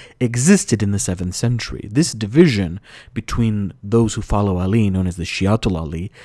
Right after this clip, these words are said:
versus those who follow Abu Bakr, really is just a political difference. They're not actual religious sects. So just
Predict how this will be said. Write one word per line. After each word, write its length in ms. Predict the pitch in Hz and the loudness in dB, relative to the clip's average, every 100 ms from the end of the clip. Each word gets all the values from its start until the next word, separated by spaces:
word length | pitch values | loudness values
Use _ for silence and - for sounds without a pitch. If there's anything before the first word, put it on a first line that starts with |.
| - - _ _ - | -20 -20 _ _ -10
versus 600 | 95 95 104 - 92 92 | -4 0 2 0 -2 2
those 260 | 110 104 | 4 4
who 60 | 98 | 0
follow 280 | 104 95 - | -4 -2 -4
Abu 140 | 92 92 | -4 0
Bakr, 340 | 131 139 101 - - _ | 0 0 -4 -8 -20 _
really 480 | 113 135 180 170 135 | 0 6 6 6 2
is 160 | 117 104 | 0 0
just 380 | 110 98 - - | -2 -2 -4 -12
a 60 | - | 0
political 480 | - 104 110 - 85 | 2 2 0 -2 -6
difference. 480 | 85 - 101 - - | -8 -10 -16 -12 -4
They're 120 | 107 | -2
not 280 | 110 113 - | 0 0 -2
actual 440 | 95 92 - 92 | -8 -8 -6 -6
religious 420 | 87 85 80 80 - | -4 -6 -6 -8 -8
sects. 320 | - 131 - | -8 -8 -4
So 60 | |
just 200 | 120 156 | -2 -2